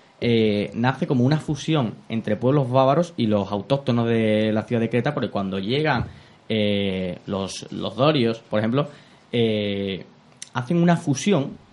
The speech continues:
de artes. Por ejemplo, mm, si demandan unos metales u otros para su arquitectura, a partir de esa fusión na-, nace, eh, lo que es el arte griego. No es un,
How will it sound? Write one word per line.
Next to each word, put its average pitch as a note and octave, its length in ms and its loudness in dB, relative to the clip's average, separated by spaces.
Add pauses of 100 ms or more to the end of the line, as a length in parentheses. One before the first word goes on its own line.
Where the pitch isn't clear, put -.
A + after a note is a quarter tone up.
(120)
de A#2 160 2
artes. B2 440 0 (1400)
Por - 100 -10
ejemplo, F#2 280 -4
mm, G2+ 540 -6
si F#2 680 -4 (220)
demandan G#2+ 440 0
unos G#2+ 140 0
metales A2 420 0
u A2+ 140 0
otros A#2 260 0
para A#2 160 -2
su A2 120 -4
arquitectura, A2+ 760 0 (580)
a A2 180 0
partir - 240 -2
de F3 80 2
esa F3 180 2
fusión D#3+ 460 -2
na-, B2+ 460 2
nace, D#3+ 580 2
eh, G#2 480 0
lo G2+ 100 0
que A#2+ 80 -2
es B2+ 60 0
el B2 120 2
arte G#2 460 0
griego. F#2+ 380 -4 (460)
No D3+ 180 6
es F#3 240 2
un, C#3 840 2